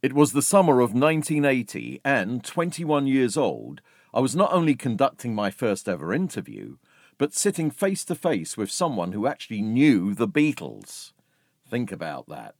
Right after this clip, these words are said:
At the time, I was a computer programmer and aspiring journalist,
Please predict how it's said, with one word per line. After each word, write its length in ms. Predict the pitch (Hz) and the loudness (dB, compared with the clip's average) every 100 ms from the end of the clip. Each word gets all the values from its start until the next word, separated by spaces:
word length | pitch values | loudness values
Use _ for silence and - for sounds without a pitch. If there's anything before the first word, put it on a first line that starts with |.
| _ _ _ | _ _ _
At 180 | - - | -6 -2
the 100 | 151 | -2
time, 420 | 170 147 135 135 | 2 2 2 0
I 140 | 107 | -2
was 160 | 117 98 | -4 -6
a 40 | |
computer 520 | - 107 - 135 120 - | -8 -10 -2 0 0 -2
programmer 680 | 143 127 101 104 95 92 98 _ | 0 0 0 -4 -2 -6 -8 _
and 180 | - 107 | -8 -6
aspiring 720 | 101 - - 131 127 120 110 | -6 -6 0 2 2 0 -2
journalist, 720 | 110 113 104 73 57 - - | 0 0 0 -4 -10 -14 -18